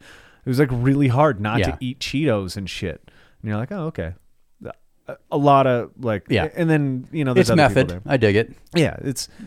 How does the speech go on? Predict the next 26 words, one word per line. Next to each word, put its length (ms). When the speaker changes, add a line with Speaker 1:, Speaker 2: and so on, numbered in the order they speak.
Speaker 1:
so, 200
there's 360
some 220
people 340
that 160
I 40
go, 340
"Okay, 260
they're 120
trying 600
in 120
a 60
world 640
that 240
doesn't 480
actually 540
reward 560
them 140
for 160
their 200
actual 500
thing 260
that 120
they 80
wanna 240
do, 240